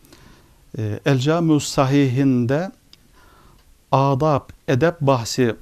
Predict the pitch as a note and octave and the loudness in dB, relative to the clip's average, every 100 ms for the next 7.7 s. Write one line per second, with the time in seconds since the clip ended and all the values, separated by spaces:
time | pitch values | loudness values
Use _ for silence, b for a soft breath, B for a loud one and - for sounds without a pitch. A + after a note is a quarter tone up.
0 | - C3+ B2+ C3+ E3 C#3 B2+ B2 D#3 - | -4 -2 0 0 -2 0 0 0 -4 -8
1 | - _ C#3+ D#3 E3+ C3+ B2 C3 G3 - | -20 _ -2 0 2 0 0 -2 -4 -12
2 | _ _ b b b b b b b b | _ _ b b b b b b b b
3 | - D3 D3 F#3 D3+ E3 - E3 C#3+ C#3+ | -2 0 2 0 0 0 0 2 4 4
4 | - C3 A#2+ - - - - - - b | 2 0 0 -2 0 0 -2 -14 -20 b
5 | b b - - B2 B2 A#2 G#2 - C3 | b b -14 -4 -2 0 0 -2 0 2
6 | C3 - B2 C#3 C#3 B2+ C3+ C3+ C3 B2+ | 2 0 -2 0 0 0 0 2 0 -2
7 | C3 A#2 C3 E3+ D#3+ B2 C#3+ | -4 -2 -2 -2 -2 -2 -4